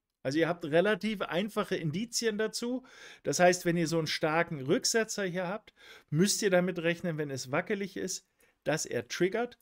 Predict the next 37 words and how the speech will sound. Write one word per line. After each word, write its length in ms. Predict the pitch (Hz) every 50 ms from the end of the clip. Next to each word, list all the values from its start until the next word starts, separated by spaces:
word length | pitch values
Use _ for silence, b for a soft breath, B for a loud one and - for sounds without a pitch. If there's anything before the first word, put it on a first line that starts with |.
| _ _
Hat 200 | - 147 156 175
er 100 | 190 175
nicht 240 | 175 165 135 - -
getan, 580 | 156 - - - 151 143 147 - - 269 240 - _ _ _ _ _ _ _ _ _ _ _ _ _ _ _ _ _
wäre 360 | _ 127 127 143 147 135 135
durchaus 360 | 131 143 139 131 139 131 131
vernünftig 480 | - 135 143 170 190 - - 214 190 -
gewesen, 480 | 214 202 208 214 220 220 226 247 233 B B B B B
hat 160 | B 139 147 165
er 160 | 170 139 139
aber 140 | 143 139 139
nicht 180 | 143 131 -
getan. 460 | - 131 - - 139 139 165 208 233
Hier 180 | 190 190 185 170
im 100 | 160 160
Nachthandel 520 | 151 156 151 - - 160 151 143 143 131
ist 140 | 127 123 -
es 100 | 139 131
natürlich 360 | 135 127 117 - 135 127 120
immer 220 | 135 131 131 120 -
alles 200 | 127 127 123 -
so 60 | 131
ein 80 | 123 117
bisschen, 320 | 135 - - 123 113 113 B B B B B B
da 140 | - 104 -
zieht 260 | - - 165 151 -
sich 160 | - 131 110
das 240 | - 131 117 107 -
in 80 | 117 113
die 80 | 113 117
Länge 300 | 120 135 147 151 131 117
hier, 220 | 104 95 110 110
das 140 | 110 104 -
darf 180 | 113 110 104
man 100 | 113 110
nicht 140 | 110 107 95
vergessen. 500 | - 101 98 82 107 107 - - 190 202